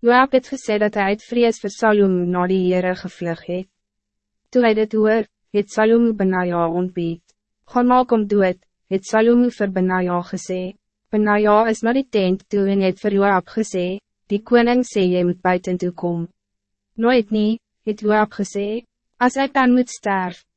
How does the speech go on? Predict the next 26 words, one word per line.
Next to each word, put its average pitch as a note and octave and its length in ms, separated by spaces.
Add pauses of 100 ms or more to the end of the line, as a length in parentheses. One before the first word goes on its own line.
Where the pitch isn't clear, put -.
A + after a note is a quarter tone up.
sterf G3+ 460
ek A3+ 180
net G#3 220
hier." F3 380 (380)
Benaja G#3+ 540
is A#3 100
daar G#3 220
weg F3+ 300
en G3+ 120
het G3+ 120
die A#3 100
koning A3+ 380 (100)
alles G#3 320
vertel F#3+ 440
wat E3+ 200
Joab F3+ 340
gesê F#3 340 (160)
het. F#3 120 (840)
"Doen A3+ 160
dan C#4+ 200
wat C4 160
Joab G#3+ 340
sê G#3+ 160
jy G3 140
moet F#3+ 180
doen," F3+ 280